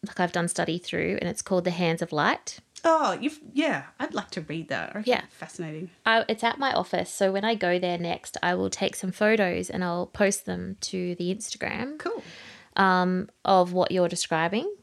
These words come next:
Speaker 2: Right.
Speaker 1: So those light beings could either be their spirit guides themselves,
Speaker 2: Yeah.
Speaker 1: the spirit guides of the person sitting on the table being
Speaker 2: Yeah.
Speaker 1: operated on, the spirit guides of the angels,
Speaker 2: Yeah.
Speaker 1: the O R, the nurses and the doctors, but also it could be,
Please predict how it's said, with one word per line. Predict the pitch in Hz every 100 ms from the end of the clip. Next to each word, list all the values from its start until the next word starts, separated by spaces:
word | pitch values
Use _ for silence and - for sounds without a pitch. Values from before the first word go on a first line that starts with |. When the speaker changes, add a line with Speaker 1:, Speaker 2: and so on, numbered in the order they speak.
| _
Speaker 2:
Right. | 208 202 190 -
Speaker 1:
So | - 208 202 196 190 -
those | 208 208
light | 214 269 -
beings | 226 202 190 190 190
could | - 202 190 -
either | 190 185 190 180
be | 190 185 185 -
their | 180 180 196 214
spirit | - 175 180 -
guides | 175 180 220 -
themselves, | 180 - 175 359 -
Speaker 2:
Yeah. | 214 190 - _
Speaker 1:
the | 202
spirit | - 226 214 -
guides | 185 175 175
of | 180
the |
person | 170 175 170 170
sitting | - 175 170
on | 156
the |
table | 156 151 156 220 339 -
being | 208
Speaker 2:
Yeah. | 180
Speaker 1:
operated | - 175 170 170
on, | 180
the | 196
spirit | - 175 -
guides | 175 151 156
of | 165 -
the | 160 160 160 - _ _ -
angels, | 175 175 180 233 240 - - 220
Speaker 2:
Yeah. | 208 180 160 196
Speaker 1:
the | 185
O | 180 180
R, | 175 175
the | 180
nurses | 170 170 180 - 185
and | 175
the | 165
doctors, | 160 - 190 208 - - - - -
but | 208 202
also | 214 208 196
it | 180
could | - 196 175 -
be, | 175 165 165